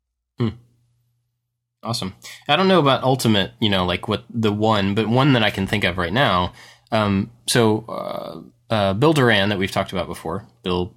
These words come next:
makes props. Awesome. Uh, Punish Props is his company. So I had him on Brain Pick one time, and I was asking him about, like, what's a thing that you've always wanted to do,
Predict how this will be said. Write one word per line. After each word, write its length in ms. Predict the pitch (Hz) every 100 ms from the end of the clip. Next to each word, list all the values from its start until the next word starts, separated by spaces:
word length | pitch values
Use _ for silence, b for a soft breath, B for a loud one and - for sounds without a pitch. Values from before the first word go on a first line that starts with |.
| _ -
makes 180 | 95
props. 460 | - 82 95 - - - _
Awesome. 320 | 87 85 92 95 -
Uh, 200 | 92 85
Punish 320 | - 120 113
Props 280 | - 95 -
is 140 | 90 -
his 120 | -
company. 320 | 92 95 101 B B -
So 120 | 131
I 80 | 143
had 140 | 147
him 140 | 143 117
on 240 | 104 98
Brain 240 | 120 131
Pick 220 | 127 92 98
one 120 | 90
time, 220 | 90 90
and 140 | 95
I 60 | 98
was 100 | 101
asking 340 | 113 - 110 104
him 140 | 101
about, 240 | 92 92
like, 180 | 87 92
what's 160 | 113 113
a 60 | -
thing 220 | 113 101
that 60 |
you've 260 | 98 120 117
always 280 | 95 87 92
wanted 240 | 85 85
to 80 | -
do, 340 | 90 82 80